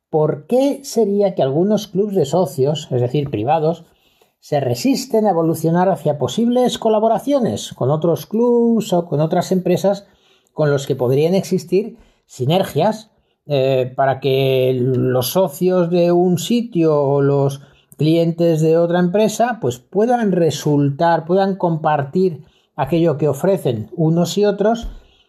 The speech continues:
resultando en un beneficio para ambos. Él ponía como ejemplo un club de golf,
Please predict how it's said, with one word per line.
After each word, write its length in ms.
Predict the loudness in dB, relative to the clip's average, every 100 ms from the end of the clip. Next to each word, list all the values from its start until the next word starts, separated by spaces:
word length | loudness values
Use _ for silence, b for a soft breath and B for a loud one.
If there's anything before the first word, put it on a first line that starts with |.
| b -2
resultando 840 | -2 0 -2 0 0 -2 -2 -6
en 200 | -2 0
un 140 | 2 2
beneficio 540 | 2 0 -2 -2 -2
para 180 | 0 0
ambos. 320 | 0 -2 -4 _ _ _ _ _ _ _ _ -6
Él 120 | -2
ponía 220 | 0 0
como 180 | 0 -2
ejemplo 560 | 0 -2 0 -2 -2 B B B B
un 180 | -2 0
club 180 | 0
de 100 | 0
golf, 320 | 2 0 -2